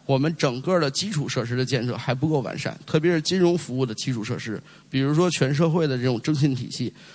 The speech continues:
全社会的这种数据的共享、全社会的这种沟通。所以说我们认为第三个阶段是什么？第三个阶段是金融机构与互联网公司共建这种基础设施的服务，并且在政府、在国家的帮助下，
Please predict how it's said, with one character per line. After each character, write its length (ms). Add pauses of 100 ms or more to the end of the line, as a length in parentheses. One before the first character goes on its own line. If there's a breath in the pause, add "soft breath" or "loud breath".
(100)
全 200
社 160
会 200
的 100
这 100
种 140
数 220
据 120
的 120
共 180
享、 180 (380 loud breath)
全 240
社 160
会 140
的 100
这 80
种 140
沟 180
通。 240 (300 loud breath)
所 160
以 20
说 140
我 160
们 120
认 140
为 80
第 160
三 200
个 120
阶 100
段 160
是 140
什 100
么？ 140 (220 loud breath)
第 80
三 180
个 80
阶 140
段 120
是 160
金 200
融 160
机 120
构 240 (280 loud breath)
与 200
互 200
联 100
网 120
公 140
司 300 (220 loud breath)
共 280
建 380
这 140
种 200
基 220
础 240
设 180
施 160
的 120
服 260
务， 100 (280 loud breath)
并 240
且 280 (220 loud breath)
在 300
政 340
府、 320
在 180
国 200
家 180
的 100
帮 240
助 140
下， 240